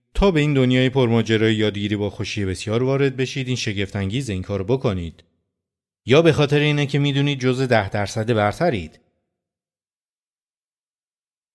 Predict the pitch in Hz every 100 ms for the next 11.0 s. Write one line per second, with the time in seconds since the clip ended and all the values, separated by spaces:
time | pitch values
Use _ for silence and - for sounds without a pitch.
0 | _ - 143 170 170 175 165 156 120 113
1 | 110 - 131 139 139 139 196 185 104 85
2 | _ _ _ _ _ _ _ _ - 151
3 | 151 131 139 127 131 180 180 - 156 131
4 | 117 113 - 131 135 143 156 202 139 -
5 | 98 95 82 85 _ _ _ _ _ _
6 | _ _ _ - 147 220 208 190 196 170
7 | 127 143 202 135 107 98 95 107 107 107
8 | 107 101 110 98 101 101 - 101 101 156
9 | 156 104 92 90 87 95 - 190 214 170
10 | 120 104 113 - 90 92 95 92 90